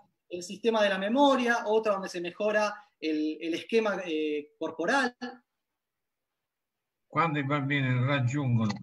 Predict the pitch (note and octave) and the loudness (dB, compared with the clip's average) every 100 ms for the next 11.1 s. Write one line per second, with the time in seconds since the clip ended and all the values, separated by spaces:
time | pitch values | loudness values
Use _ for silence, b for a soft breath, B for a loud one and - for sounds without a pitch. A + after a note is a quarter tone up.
0 | - A#2 A2 A2 G#2 - - _ _ _ | -4 -2 -2 -2 -4 -6 -14 _ _ _
1 | _ _ _ _ _ _ _ _ _ _ | _ _ _ _ _ _ _ _ _ _
2 | A#2 A#2 B2 C#3+ B2+ A#2+ A2+ - E3+ E3 | -4 0 2 2 2 2 2 2 2 2
3 | - - E3 D#3 - G2+ C3 D3+ B2 - | -4 -4 -2 -2 -8 -4 0 0 0 0
4 | D3+ C3 A#2+ G#2+ G2 F#2+ _ _ _ - | 0 0 0 -6 -6 -8 _ _ _ -6
5 | B2+ B2 C#3+ D3+ D#3 E3+ E3+ D3+ D#3+ - | -2 -2 -2 -2 2 2 2 -4 -6 -8
6 | _ _ _ _ _ _ _ _ _ F2 | _ _ _ _ _ _ _ _ _ -10
7 | G2+ G2 - B2 A#2+ A#2 C3+ C3 A#2 A#2+ | -10 -10 -4 -4 -2 0 2 4 2 2
8 | A#2+ A#2 G2 B2 B2 G2+ A#2+ B2 B2+ A2+ | 2 2 0 0 0 2 4 4 4 0
9 | A2 A2 G#2+ G#2+ C3 F3 E3+ B2 A2 G#2+ | -4 -4 -2 0 2 2 0 -2 -6 -6
10 | - A#2 - A#2+ G#2 G2+ G#2 G2 E2+ D#2+ | -8 -10 -10 -12 -8 -6 -4 -6 -8 -14